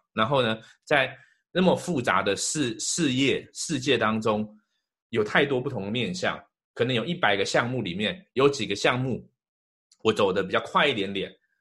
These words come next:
那我可以跟你分享一些经验，但是有些项目你会走得比我更好，然后我们大家才会越来越强。所以我在想呢，我们应该是要把“老师”这个字拿掉，呃，拿掉呢，这样对，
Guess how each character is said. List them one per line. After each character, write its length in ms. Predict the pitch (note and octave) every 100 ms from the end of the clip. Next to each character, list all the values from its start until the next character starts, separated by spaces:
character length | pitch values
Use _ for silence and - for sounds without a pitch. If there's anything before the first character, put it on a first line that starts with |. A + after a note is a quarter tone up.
| -
那 100 | G#2+
我 60 |
可 80 | B2
以 40 |
跟 100 | A#2+
你 60 | A#2
分 140 | A2+
享 100 | A#2+
一 40 | G#2
些 40 |
经 180 | G#2+ A2
验， 120 | G#2
但 120 | G#2+
是 60 | C#3
有 120 | A#2
些 120 | A2+
项 180 | D3 B2
目 240 | B2 G#2 - -
你 200 | A2+ A2
会 80 | C3+
走 160 | F#2+
得 180 | F#2 E2+ - -
比 80 | B2+
我 60 |
更 180 | B2 C3
好， 140 | G#2 - _ _ _ -
然 120 | G#2
后 240 | A#2 G2+ - _
我 80 | G2
们 120 | F#2+
大 80 | G#2+
家 60 | G#2+
才 120 | F#2+
会 100 | F#2+
越 100 | A2
来 40 |
越 100 | F#2+
强。 240 | F#2 - - - _ _ -
所 120 | F#3
以 40 | F#3
我 80 |
在 140 | B2 F3
想 340 | - G2 F2
呢， 100 | F2+
我 60 | F#2
们 120 | A2+
应 60 | B2+
该 60 |
是 80 | C#3
要 80 | B2+
把 240 | F2+ - - _ -
“老 240 | F#2 C#2
师” 240 | - C3+
这 100 | C3+
个 80 | A2+
字 380 | F2+ - G2 - -
拿 200 | F2+ F2+
掉， 220 | C3 A2 - _ _ _ _ _ -
呃， 120 | G2
拿 160 | G2 A#2
掉 300 | E3+ B2+ G#2+
呢， 240 | G2 F#2 F#2 _
这 80 | -
样 120 | C#3+ B2+
对， 400 | D3+ A2 -